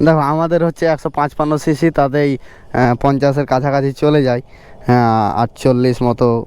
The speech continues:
ঊনপঞ্চাশ মতো এরকম চলে যায়। আর এগুলো বাইকের সিসি হিসাবে বেশি দূর যায় না, জানি না ভাই কেন। তো বাইকটা বেশ দারুণ লাগছে, তোমাদেরকে কেমন লাগলো কমেন্ট করে জানাও সবাই।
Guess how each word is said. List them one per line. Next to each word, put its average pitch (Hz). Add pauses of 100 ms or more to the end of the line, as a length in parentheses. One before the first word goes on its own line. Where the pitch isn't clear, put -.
ঊনপঞ্চাশ 120
মতো 123
এরকম 123
চলে 127
যায়। 117 (840)
আর 123
এগুলো 147
বাইকের 151
সিসি 165
হিসাবে 180
বেশি 156
দূর 151
যায় 131
না, 127
জানি 127
না 139
ভাই 120
কেন। 107 (1700)
তো 139
বাইকটা 127
বেশ 147
দারুণ 143
লাগছে, 139
তোমাদেরকে 139
কেমন 135
লাগলো 139
কমেন্ট 135
করে 143
জানাও 127
সবাই। 135